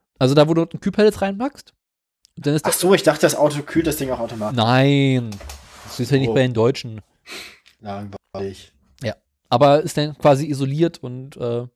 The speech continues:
Speaker 1: ja.
Speaker 2: Und du hast eine Kiste.
Speaker 1: Jo. Das heißt, du hast Platz und, äh, ist praktisch. Des Weiteren ist die, ähm, ist die Kofferraumklappe zweiteilbar umklappbar. Das heißt, du hast hinten eine große Glasscheibe, die du öffnen kannst. Und wenn du den unteren Teil öffnest, hast du noch eine Sitzbank, auf der du sitzen kannst.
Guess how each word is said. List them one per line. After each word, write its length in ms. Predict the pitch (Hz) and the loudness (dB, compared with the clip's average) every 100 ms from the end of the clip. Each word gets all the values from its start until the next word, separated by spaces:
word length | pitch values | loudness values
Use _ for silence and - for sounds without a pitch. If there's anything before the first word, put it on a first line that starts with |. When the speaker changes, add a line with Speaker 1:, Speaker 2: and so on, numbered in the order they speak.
| _ _ _ _ - | _ _ _ _ -6
Speaker 1:
ja. 100 | 101 | -4
Speaker 2:
Und 140 | 131 123 | -4 -4
du 60 | |
hast 120 | 123 - - 123 | -4 -6 -10 -8
eine 160 | 110 | -8
Kiste. 420 | - 110 - 95 _ _ _ _ | -8 -10 -10 -16 _ _ _ _
Speaker 1:
Jo. 160 | 120 - _ _ _ _ _ _ _ | -6 -6 _ _ _ _ _ _ _
Das 140 | - | 2
heißt, 100 | 139 | 4
du 60 | 135 | 4
hast 100 | 127 | 2
Platz 300 | - 135 - | 2 2 0
und, 260 | 139 123 117 | -14 -16 -4
äh, 180 | 120 | -4
ist 140 | - - | -4 -4
praktisch. 400 | 107 - 95 - _ _ - - - - - - | -6 -6 -14 -20 _ _ -18 -16 -14 -14 -18 -4
Des 180 | 139 147 | -2 4
Weiteren 480 | 143 233 170 160 226 - | 4 4 2 0 -4 -10
ist 260 | 196 - | -10 -6
die, 280 | 143 123 - _ _ _ | -4 -4 -6 _ _ _
ähm, 200 | 120 120 | 0 0
ist 140 | 127 | -2
die 60 | 117 | -6
Kofferraumklappe 680 | - 214 165 113 - 127 131 | 0 2 4 2 2 -4 -2
zweiteilbar 640 | - 147 208 143 117 110 | 2 2 4 2 0 0
umklappbar. 760 | 120 190 143 - 104 - 107 196 | -2 0 -2 0 -4 -2 -2 -2
Das 80 | - | 0
heißt, 180 | 127 - | 0 0
du 40 | |
hast 80 | 127 | -2
hinten 180 | 180 175 | -2 -4
eine 140 | 135 | -4
große 280 | 110 135 143 | -2 0 0
Glasscheibe, 520 | 113 110 120 - 160 | 4 4 2 -2 0
die 80 | 165 | 0
du 80 | 170 | -2
öffnen 280 | 151 - 175 | -4 -6 -4
kannst. 360 | 202 302 - _ _ _ _ _ _ _ | -6 -6 -14 _ _ _ _ _ _ _
Und 100 | 131 | 2
wenn 120 | 139 | 4
du 60 | 139 | 4
den 80 | 165 | 2
unteren 320 | 240 208 147 | 0 2 2
Teil 220 | - 120 127 | 4 4 4
öffnest, 380 | - - 156 | -2 -8 -4
hast 160 | 156 - | -4 -4
du 40 | |
noch 120 | 151 156 | -4 0
eine 140 | 135 | 0
Sitzbank, 360 | 190 - 120 101 | 0 0 -2 -2
auf 80 | |
der 100 | - | -4
du 80 | 104 | 0
sitzen 240 | 123 156 135 | 0 0 -4
kannst. 340 | 80 - - | -10 -14 -20